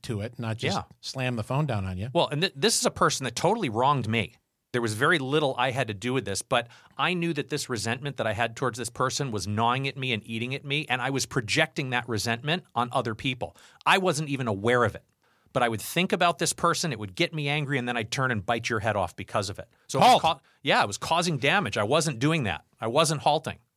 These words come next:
Speaker 1: I, I'm gonna use that word a lot now.
Speaker 2: You should.
Speaker 1: I love it. That's a powerful story, and I think for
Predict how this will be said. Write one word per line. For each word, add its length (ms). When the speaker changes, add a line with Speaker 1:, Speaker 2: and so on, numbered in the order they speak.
Speaker 1:
I, 160
I'm 80
gonna 160
use 160
that 140
word 160
a 40
lot 280
now. 80
Speaker 2:
You 80
should. 220
Speaker 1:
I 100
love 340
it. 180
That's 220
a 40
powerful 460
story, 500
and 120
I 100
think 460
for 480